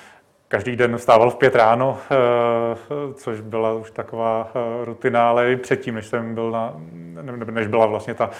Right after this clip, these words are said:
covidová krize, v té době to bylo ještě možná náročnější, eh, takže úplně pro zdraví člověka to není optimální pozice, takže to mi nechybí. Samozřejmě ten stres a, a všechno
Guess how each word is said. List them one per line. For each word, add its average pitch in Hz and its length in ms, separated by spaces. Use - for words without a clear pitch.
covidová 113 380
krize, 113 480
v 107 100
té 110 160
době 110 180
to 110 100
bylo 113 120
ještě 110 160
možná 113 260
náročnější, 113 800
eh, 110 680
takže 113 340
úplně 117 300
pro 120 340
zdraví 123 340
člověka 123 440
to 123 100
není 117 340
optimální 123 760
pozice, 123 560
takže 120 300
to 123 100
mi 123 80
nechybí. 120 300
Samozřejmě 117 340
ten 117 120
stres 110 500
a, 113 140
a 123 140
všechno 117 720